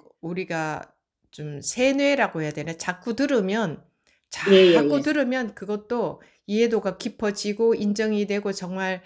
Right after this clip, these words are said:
Speaker 1: 마음 상태도 많이 변화가 오기는 왔을
Speaker 2: 예,
Speaker 1: 거예요.
Speaker 2: 있-, 예, 예.
Speaker 1: 그쵸? 어, 근데 마음 상태가 변한 것하고 이게 분별이 없어진 것하고는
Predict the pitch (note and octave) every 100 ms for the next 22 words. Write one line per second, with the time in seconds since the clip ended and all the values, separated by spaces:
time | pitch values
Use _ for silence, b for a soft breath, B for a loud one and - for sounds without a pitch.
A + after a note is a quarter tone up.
0 | b b b - E3+ E3 F3+ A3+ G3+ F3
1 | A#3 G#3 D#3 C#3 G3 A3+ G#3 G3 A3 A3+
2 | F3+ D#3+ D#3 - _ _ _ _ _ F3
3 | F3 B3 A#3+ F3 D#3 F3+ G#3+ G#3 G#3 E3+
4 | G3 - - - G3+ G#3 G3 E3 D3+ F3+
5 | G3+ - E3+ F#3+ G#3 G#3+ A#3 A3+ b b
6 | b - C#3+ E3+ B3 B3+ A#3+ A3 A3 F4+
7 | D#4 - F#3 G3+ G#3 A3 F#3+ E3 - G3+
8 | F3+ F3+ C#4+ b b b b b F#3 G3+
9 | G3+ - D4+ F4+ E4 B3+ E3+ - G#3 G3+
10 | F3 F3 E3 E3+ E3+ D#3 D#3 D3+